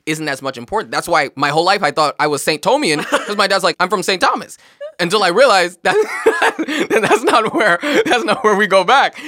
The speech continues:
Speaker 1: And so it's very much about nationality. But, like, being within the Caribbean space, I've always felt so blessed to be in the D M V 'cause there's so many people and s-, and, like, you can connect so much with the
Speaker 2: Mm-hmm.
Speaker 1: culture and you have,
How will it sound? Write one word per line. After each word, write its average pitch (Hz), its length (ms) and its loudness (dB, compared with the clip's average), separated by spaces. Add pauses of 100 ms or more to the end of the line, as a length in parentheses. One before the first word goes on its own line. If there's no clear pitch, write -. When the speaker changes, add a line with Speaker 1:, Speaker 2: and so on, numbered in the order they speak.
(180)
Speaker 1:
And 180 200 -2
so 208 320 2 (260)
it's 147 160 -6
very 151 220 0
much 160 240 -6
about 139 200 -4
nationality. 127 880 -8 (220)
But, 160 160 -4
like, 131 280 -6 (220)
being 160 340 -2
within 135 580 -8
the 123 60 -10
Caribbean 123 300 -12
space, 117 300 -12
I've 110 100 -10
always 117 300 -8
felt 120 240 -10
so 120 240 -8
blessed 113 420 -12
to 120 420 -6
be 123 240 -10
in 117 100 -12
the 117 60 -10
D 110 200 -14
M 110 100 -14
V 110 140 -16
'cause 113 160 -14
there's 110 160 -12
so 123 160 -8
many 113 160 -12
people 117 400 -14
and 104 100 -16
s-, - 160 -18
and, 120 180 -12
like, 120 140 -14
you 127 100 -10
can 127 140 -16
connect 120 460 -12
so 131 260 -8
much 123 340 -8 (280)
with 131 100 -10
the 123 80 -16
Speaker 2:
Mm-hmm. - 80 -20
Speaker 1:
culture 127 440 -6
and 120 120 -10
you 120 80 -12
have, 123 160 -6